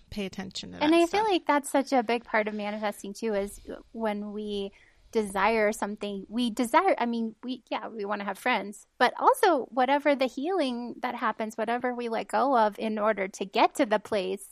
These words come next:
Speaker 2: where we manifest whatever we wanna manifest. I feel like that's such a big
Speaker 1: Yeah.
Speaker 2: part of it, is just our personal healing and expansion too.
Speaker 1: Yes. I feel like I was a little bit conflicting with the information there because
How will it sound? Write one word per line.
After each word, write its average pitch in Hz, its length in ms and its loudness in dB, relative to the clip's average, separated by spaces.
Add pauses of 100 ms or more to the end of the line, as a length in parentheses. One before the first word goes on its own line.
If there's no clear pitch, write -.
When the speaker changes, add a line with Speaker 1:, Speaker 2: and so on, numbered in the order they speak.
(220)
Speaker 2:
where 196 280 2
we 202 140 -2
manifest 196 580 -4
whatever 202 320 -2
we 185 140 -8
wanna 196 180 -8
manifest. 208 460 -6
I 220 60 -6
feel 254 120 -6
like 233 140 -4
that's 226 260 -6
such 233 220 -4
a 208 60 -2
big 202 340 -6 (160)
Speaker 1:
Yeah. 185 280 -10 (160)
Speaker 2:
part 262 200 6
of 226 80 4
it, 208 100 2
is 208 140 0
just 220 180 -2
our 196 80 0
personal 208 440 -4
healing 202 360 -6
and 185 100 -8
expansion - 680 -12
too. - 260 -8
Speaker 1:
Yes. 196 540 -2 (320)
I 226 80 -2
feel 330 180 -2
like 330 220 0
I 247 80 2
was 220 100 -6
a 226 80 -4
little 214 260 -2
bit 196 280 -6
conflicting 185 680 -10
with 175 140 -10
the 170 120 -8
information 180 560 -10
there 175 180 -6
because 190 460 -6